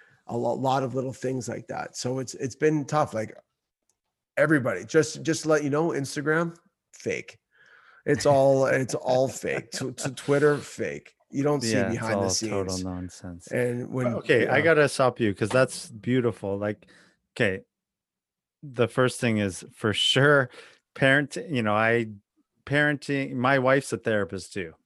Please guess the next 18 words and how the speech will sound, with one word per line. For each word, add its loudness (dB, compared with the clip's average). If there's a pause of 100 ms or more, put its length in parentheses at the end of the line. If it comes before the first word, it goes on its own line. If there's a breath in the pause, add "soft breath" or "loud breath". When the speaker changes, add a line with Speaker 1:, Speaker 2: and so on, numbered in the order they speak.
Speaker 2:
okay? -6
And -6
we -2
meditate 0
and -6
we -6
do 0
all 4
this -2
fucking 0
shit, -2 (360 loud breath)
and -4
we're, 6
for 0
the 2
most 0
part, 0
pretty 0